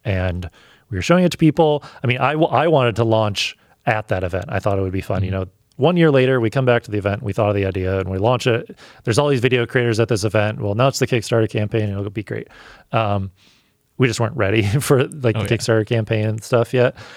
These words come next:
Speaker 1: So we took that prototype. We knew Peter was going to be there. And if there were two people that we would want to show SwitchPod to before launch to get their feedback on or,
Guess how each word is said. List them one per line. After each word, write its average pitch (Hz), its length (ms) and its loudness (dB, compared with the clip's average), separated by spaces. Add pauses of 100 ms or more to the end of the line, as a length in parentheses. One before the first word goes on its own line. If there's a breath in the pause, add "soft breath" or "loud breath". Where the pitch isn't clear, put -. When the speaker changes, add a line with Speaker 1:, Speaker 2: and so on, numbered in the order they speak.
(200 loud breath)
Speaker 1:
So 110 540 0
we 117 180 2
took 151 220 0
that 147 220 2
prototype. 117 560 0
We 120 140 2
knew 135 160 4
Peter 156 280 2
was 123 160 0
going 113 200 2
to 107 80 0
be 98 180 -2
there. 95 280 0 (400 loud breath)
And 113 260 0
if - 140 -2
there 113 100 4
were 113 60 2
two 185 260 0
people 131 320 2
that 117 140 0
we 110 120 0
would 107 100 0
want 113 360 0
to 98 500 0 (340 soft breath)
show 123 340 0
SwitchPod 110 460 0
to 113 140 -2
before 104 360 -2
launch 101 440 -4
to 110 80 -4
get 101 160 -4
their 101 120 -2
feedback 160 440 2
on 135 280 2
or, 101 180 2